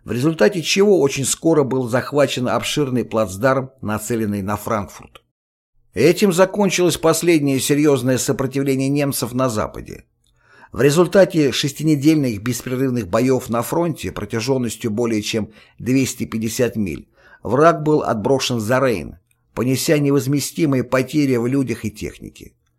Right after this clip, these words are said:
Исключительно важную роль сыграли союзнические военно-воздушные силы. Постоянные налёты нашей тактической авиации ускорили поражение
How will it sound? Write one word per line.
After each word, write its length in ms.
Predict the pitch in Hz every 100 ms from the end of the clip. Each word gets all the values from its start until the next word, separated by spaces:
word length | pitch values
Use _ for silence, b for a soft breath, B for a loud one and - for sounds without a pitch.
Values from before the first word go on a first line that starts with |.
| b b b b b
Исключительно 680 | - 139 - 170 220 202 170
важную 420 | 160 170 151 156
роль 160 | 165 180
сыграли 480 | - 120 127 135 127
союзнические 960 | - 123 160 147 135 - 120 - 123
военно-воздушные 1000 | 113 120 135 120 117 113 98 107 - 101
силы. 400 | 92 - - - - _ _ _ _ b b b
Постоянные 640 | - 117 - 147 160 156 147
налёты 400 | 143 165 160 131
нашей 340 | 131 127 120
тактической 760 | 110 139 131 131 - 107 - 110
авиации 580 | 127 156 156 - 95
ускорили 560 | 98 113 - 160 151 135
поражение 800 | - 120 120 120 147 131 98